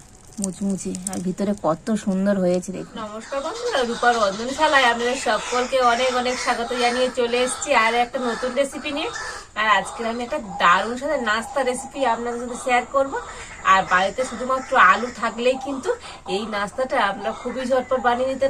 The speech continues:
পারবেন। আর এই নাস্তাটা দারুণ টেস্ট হয় বন্ধুরা, বাচ্চা থেকে বড় সবাই কিন্তু খুবই পছন্দ করবে। তো আপনারা সঙ্গে থাকুন আর প্রথম থেকে শেষ পর্যন্ত পুরো রেসিপিটা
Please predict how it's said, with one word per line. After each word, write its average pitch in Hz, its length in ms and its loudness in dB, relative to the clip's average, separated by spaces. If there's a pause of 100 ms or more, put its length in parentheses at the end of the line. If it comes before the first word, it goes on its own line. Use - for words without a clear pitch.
পারবেন। 302 260 0 (340)
আর 190 160 4
এই 220 60 -6 (100)
নাস্তাটা 240 360 -4 (320)
দারুণ - 320 0 (120)
টেস্ট 254 320 -2
হয় 254 160 2
বন্ধুরা, 269 320 -6 (140)
বাচ্চা 190 420 -6
থেকে 269 160 -2 (140)
বড় 202 140 0 (160)
সবাই 226 400 0 (120)
কিন্তু 294 220 -8 (120)
খুবই 262 280 -6
পছন্দ 277 300 0 (160)
করবে। 311 240 -2 (420)
তো 262 60 -6 (140)
আপনারা 220 260 -4 (100)
সঙ্গে 214 320 -4
থাকুন 269 240 -6 (340)
আর 202 160 -2
প্রথম 208 220 -8 (140)
থেকে 277 180 -2 (200)
শেষ 214 200 -8
পর্যন্ত 226 240 -6 (120)
পুরো 214 240 -10
রেসিপিটা 220 320 -8